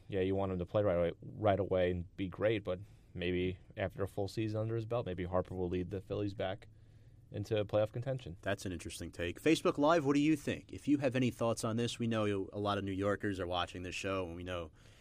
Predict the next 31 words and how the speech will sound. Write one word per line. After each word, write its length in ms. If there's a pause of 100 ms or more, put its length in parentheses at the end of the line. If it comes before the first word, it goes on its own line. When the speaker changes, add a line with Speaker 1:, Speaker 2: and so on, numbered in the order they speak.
(160)
Speaker 1:
You 120
can 100
Speaker 2:
the, 60
Speaker 1:
yell 140
at 60
me 60
all 120
Speaker 2:
the, 60
Speaker 1:
you 60
want. 340
Speaker 2:
the 100
hate 320
for 160
Speaker 1:
<laughs> 0
Speaker 2:
Philly, 640 (640)
comment 360
in 120
our 160
feeds, 540
and 120
we'll 320
try 180
to 60
get 160
back 280
to 60
you. 80 (420)
So, 360 (2500)
the 80
Chicago 440
Cubs 540